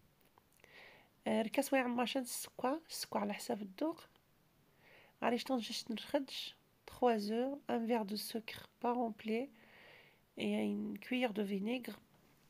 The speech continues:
غنجي نشخد جاتي حرامين، تزد تكس، آه، ريحتي متجارين و بلوس طيغي جاتو.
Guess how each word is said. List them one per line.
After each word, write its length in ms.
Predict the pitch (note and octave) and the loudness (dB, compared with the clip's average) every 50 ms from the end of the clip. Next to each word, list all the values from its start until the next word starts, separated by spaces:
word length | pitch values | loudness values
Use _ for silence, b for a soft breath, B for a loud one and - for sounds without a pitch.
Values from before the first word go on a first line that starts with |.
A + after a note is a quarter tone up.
| - - - - _ - _ - - - - - | -20 -20 -20 -20 _ -18 _ -14 -14 -10 -4 -2
غنجي 380 | A3 A3 G#3 G3+ G3 - - A3+ | 0 2 2 2 0 -2 -2 -4
نشخد 220 | G#3+ - - G3+ | -4 -4 -6 -6
جاتي 220 | - - G#3+ A#3 A3 | -6 -6 -4 -4 -4
حرامين، 460 | - - A3 G#3+ G#3 A3+ C#4+ D4 C#4+ | -2 -2 0 0 2 2 2 0 0
تزد 640 | - A#3+ G#3 - - - - - F#3+ F#3 F#3+ F#3+ F#3 | -2 -4 -6 -6 -6 -4 -4 -2 0 0 -2 -4 -6
تكس، 400 | - - _ - - - - - | -8 -12 _ -6 -6 -4 0 2
آه، 320 | G#3 G3 - - - - G3+ | 2 2 2 2 0 0 0
ريحتي 380 | G3 F#3+ - - G#3 - - | 0 0 -2 -6 -6 -4 -4
متجارين 520 | G#3 F#3+ G3 - G3+ G3+ G#3 A3 B3 B3+ B3 | -4 -4 -2 0 0 2 2 0 0 0 -2
و 40 | A3+ | -4
بلوس 340 | - - - A3 G#3+ - - - | -4 -6 -6 -6 -6 -6 -6 -4
طيغي 500 | - G#3+ G#3+ G#3 G#3 G3+ G3+ G#3 G#3 G3+ | -2 0 0 2 0 0 -2 -2 -4 -2
جاتو. 480 | F#3+ F#3 G3+ G3+ G#3 - - A#3 D4 | -2 -2 -4 -4 -2 0 2 2 2